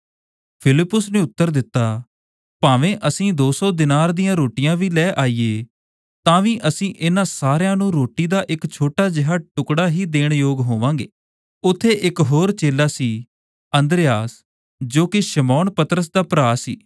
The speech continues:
ਉਸਨੇ ਕਿਹਾ, "ਇੱਥੇ ਇੱਕ ਬੱਚਾ ਹੈ ਜਿਸ ਕੋਲ ਪੰਜ ਰੋਟੀਆਂ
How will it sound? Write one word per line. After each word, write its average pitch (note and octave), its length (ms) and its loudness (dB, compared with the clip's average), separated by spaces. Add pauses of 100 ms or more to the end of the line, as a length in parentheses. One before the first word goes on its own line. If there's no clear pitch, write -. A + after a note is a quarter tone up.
(480)
ਉਸਨੇ G3 360 0
ਕਿਹਾ, A#2+ 560 -2 (460)
"ਇੱਥੇ D#3+ 240 2
ਇੱਕ E3 300 0
ਬੱਚਾ D3+ 460 0
ਹੈ B2+ 340 -2 (420)
ਜਿਸ C3 300 -2
ਕੋਲ F#3 420 0
ਪੰਜ F#3+ 260 0
ਰੋਟੀਆਂ A#2 600 -2